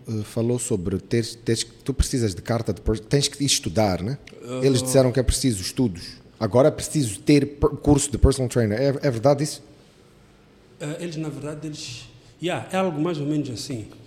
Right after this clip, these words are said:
Speaker 1: É?
Speaker 2: Só que o que, o que é que acontece? Eh, vamos saltar o ponto em que estávamos. É que tu dás três, seis meses e um gajo para te apresentar um documento, né?
Speaker 1: Sim.
Speaker 2: Personal trainer.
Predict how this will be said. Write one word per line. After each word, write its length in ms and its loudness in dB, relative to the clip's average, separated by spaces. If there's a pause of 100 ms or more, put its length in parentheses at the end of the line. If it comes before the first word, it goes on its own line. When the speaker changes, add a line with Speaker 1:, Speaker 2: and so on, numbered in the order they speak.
Speaker 1:
É? 180 0
Speaker 2:
Só 200 -4
que 160 -6
o 100 -8
que, 120 -6 (100)
o 80 -6
que 100 -10
é 60 -6
que 100 -10
acontece? 600 -8 (580)
Eh, 200 -8
vamos 260 -8
saltar 340 -10
o 40 -14
ponto 320 -10
em 40 -10
que 80 -14
estávamos. 340 -10
É 60 -10
que 220 -12 (920)
tu 100 -8
dás 580 -6 (960)
três, 380 -4
seis 320 -8
meses 380 -6
e 60 -10
um 80 -6
gajo 220 -10
para 120 -14
te 120 -14
apresentar 840 -14 (380)
um 140 -8
documento, 680 -10 (420)
né? 200 -16
Speaker 1:
Sim. 420 -4
Speaker 2:
Personal 380 -8
trainer. 500 -6